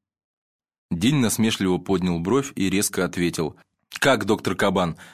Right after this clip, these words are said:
комната, заказанная вами в самой дорогой гостинице, не оправдала ваших ожиданий?" Представьте себе, ученый Динь,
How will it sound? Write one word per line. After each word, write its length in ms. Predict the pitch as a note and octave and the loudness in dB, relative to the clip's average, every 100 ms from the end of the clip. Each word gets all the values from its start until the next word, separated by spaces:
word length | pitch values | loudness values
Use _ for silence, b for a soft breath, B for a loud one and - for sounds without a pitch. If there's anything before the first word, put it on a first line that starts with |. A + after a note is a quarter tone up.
| B | B
комната, 400 | - C#3 C#3+ C3+ | 0 2 2 0
заказанная 540 | B2+ C3 C#3 B2 B2+ | 0 2 2 2 2
вами 240 | A2+ B2+ B2 | 4 2 2
в 60 | |
самой 300 | - B2+ B2 | 2 2 4
дорогой 320 | A2 A2+ A2+ A2 | 2 2 2 2
гостинице, 600 | A2 - C3 B2 A2+ A2 | 2 0 0 0 2 2
не 100 | A2 | 2
оправдала 480 | A2+ A2+ G#2 B2 | 2 0 0 0
ваших 320 | A#2 A#2+ - - | 2 0 -2 -2
ожиданий?" 640 | A2 A#2+ C#3 F3+ G#2+ b b b b b _ _ - | -2 0 0 0 -2 b b b b b _ _ -6
Представьте 500 | G2+ - E3 E3+ C3+ | -4 0 0 0 -2
себе, 320 | - C3+ E3 | -2 2 2
ученый 400 | C#3+ - G2+ G2 | 2 0 0 0
Динь, 340 | F#2+ F#2+ F2+ | 0 0 -2